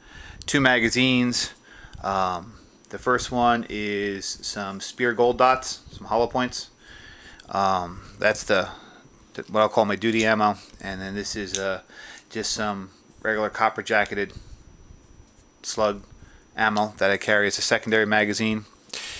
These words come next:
I have my, uh, uh, C R K T folder. This is the M sixteen, uh, model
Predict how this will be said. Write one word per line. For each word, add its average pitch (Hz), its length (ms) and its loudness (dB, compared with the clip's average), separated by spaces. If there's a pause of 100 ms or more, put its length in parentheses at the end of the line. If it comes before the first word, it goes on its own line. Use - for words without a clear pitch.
(600)
I 110 100 2
have 110 320 4
my, 107 320 2
uh, 95 240 0 (1200)
uh, - 200 -12
C - 260 2
R 120 100 4
K 120 220 2
T 120 240 0
folder. 120 380 4
This 107 140 0
is - 40 -4
the 107 160 -4
M 107 140 0
sixteen, 123 800 -2 (200)
uh, 98 320 -2
model 104 520 2